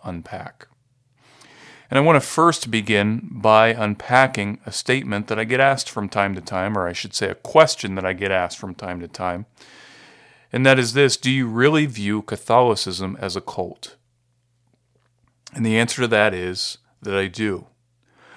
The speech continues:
I believe that the Catholic Church can be considered a cult because I believe they preach and teach a false gospel.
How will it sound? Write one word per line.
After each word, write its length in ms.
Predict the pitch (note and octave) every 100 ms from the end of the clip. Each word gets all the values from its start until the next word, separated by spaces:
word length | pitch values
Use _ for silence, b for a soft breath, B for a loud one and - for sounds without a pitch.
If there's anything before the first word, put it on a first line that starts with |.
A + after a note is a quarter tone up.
| B B B -
I 60 |
believe 460 | B2+ D3+ B2+ A#2 A2+
that 140 | A2+
the 60 | G#2+
Catholic 600 | - A2 A#2+ - C#3+ -
Church 500 | - A2+ G#2 - -
can 160 | A#2
be 140 | A2 A#2
considered 520 | - G#2 - A#2+ A2
a 60 | G#2
cult 580 | - D3+ A2 F#2+ - _ b b b b b b
because 300 | A#2 - B2
I 100 | A#2+
believe 340 | A2+ A2+ A#2+ A2+
they 160 | G#2
preach 640 | G2+ - C#3 C3+ C3+ - -
and 220 | C3 C3
teach 480 | - G#2+ F#2+ - -
a 120 | G#2+
false 500 | - G#2+ F#2+ F#2 -
gospel. 800 | - A2 F#2+ F2+ - - - _